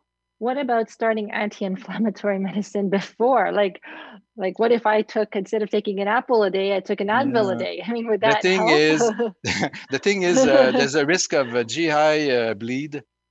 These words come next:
Speaker 1: Oh.
Speaker 2: And, uh, for the people who have low risk or no inflammation ongoing at that time, the risk of treatment related bleeding is probably more than the protection you would get out of it.
Speaker 1: Mm-hmm.
Speaker 2: So that's one thing.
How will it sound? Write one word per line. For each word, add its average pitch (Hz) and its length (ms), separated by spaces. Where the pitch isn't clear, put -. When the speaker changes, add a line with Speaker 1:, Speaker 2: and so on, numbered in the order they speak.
Speaker 1:
Oh. 190 120
Speaker 2:
And, 120 400
uh, 123 140
for 127 180
the 120 100
people 180 320
who 165 100
have 135 220
low 147 220
risk 139 480
or 123 160
no 147 180
inflammation 135 720
ongoing 131 460
at 104 140
that 113 220
time, 123 380
the 123 140
risk 160 280
of - 80
treatment 147 560
related 127 440
bleeding 123 640
is 110 380
probably 123 440
more 120 260
than 107 320
the 120 60
protection 117 580
you 107 100
would 101 140
get 101 180
out 104 160
of 101 120
it. 98 100
Speaker 1:
Mm-hmm. 185 420
Speaker 2:
So 107 80
that's 127 240
one 120 200
thing. - 140